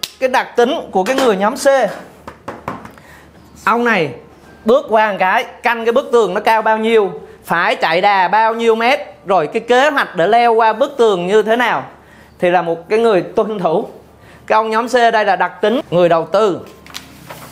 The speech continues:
trong quân đội nhưng mà là người đầu tư. Hành động rõ ràng, hướng đến mục tiêu nhé. Hành động rõ ràng và có chiến lược. Người nhóm C là những người khi mà anh chị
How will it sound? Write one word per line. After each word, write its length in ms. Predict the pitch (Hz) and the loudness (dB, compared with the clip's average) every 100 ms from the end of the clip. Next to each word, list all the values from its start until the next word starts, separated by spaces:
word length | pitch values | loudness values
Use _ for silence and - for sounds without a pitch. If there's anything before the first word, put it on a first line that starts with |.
| - - | -20 -4
trong 180 | 190 208 | -2 0
quân 100 | 220 | 2
đội 240 | 160 160 | 2 2
nhưng 140 | 185 202 | 0 0
mà 80 | |
là 100 | 180 | 0
người 180 | 175 175 | 2 0
đầu 160 | 165 160 | 0 0
tư. 300 | 190 202 170 - - - - - - - - - - - - - - - - - | 0 0 -2 -10 -18 -18 -20 -20 -20 -20 -20 -14 -12 -12 -14 -18 -18 -18 -16 -8
Hành 320 | 190 196 180 | -4 -4 -2
động 200 | 156 165 | -2 0
rõ 180 | 165 190 | 0 2
ràng, 320 | 220 185 127 - - - - - - | 0 -2 -6 -18 -20 -20 -20 -20 -12
hướng 280 | - 226 285 | -2 0 2
đến 200 | 240 262 | 0 0
mục 140 | 233 | -2
tiêu 220 | - 214 214 | 2 2 2
nhé. 160 | 226 233 - - - - - - | 0 -4 -14 -20 -20 -20 -20 -8
Hành 240 | 185 175 | -6 -2
động 180 | 160 160 | -2 0
rõ 140 | 156 | 0
ràng 220 | 202 214 165 | 2 0 -2
và 60 | |
có 160 | 156 190 | -2 -2
chiến 240 | 202 233 | 0 0
lược. 380 | 247 160 - - - _ _ _ - - - - - - - - - - - | 0 -2 -6 -20 -20 _ _ _ -20 -20 -20 -20 -20 -20 -20 -20 -20 -20 -10
Người 200 | 156 175 | -2 0
nhóm 160 | 165 190 | 0 0
C 60 | 214 208 190 170 - | 2 2 2 -2 -6
là 140 | 151 | -4
những 200 | 156 151 | -2 -2
người 300 | 208 196 160 117 - - - | 0 2 0 -4 -16 -20 -6
khi 240 | - 247 | 0 0
mà 200 | 226 202 | 2 0
anh 100 | 185 | 0
chị 260 | 202 175 165 | 0 0 0